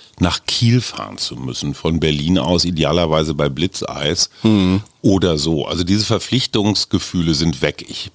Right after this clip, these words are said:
Speaker 1: betrachte es als eine unglaubliche Befreiung.
Speaker 2: Mhm.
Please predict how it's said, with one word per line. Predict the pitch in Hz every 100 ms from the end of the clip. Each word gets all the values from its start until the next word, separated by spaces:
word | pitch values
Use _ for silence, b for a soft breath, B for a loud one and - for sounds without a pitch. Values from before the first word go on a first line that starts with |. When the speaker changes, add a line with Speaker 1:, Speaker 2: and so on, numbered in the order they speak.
| -
Speaker 1:
betrachte | 92 - 85 -
es | 92
als | - -
eine | - 87
unglaubliche | - 107 104 123 117 - 76 98 - 80 -
Befreiung. | 71 71 - 80 73 78 - b b
Speaker 2:
Mhm. | 110 101 92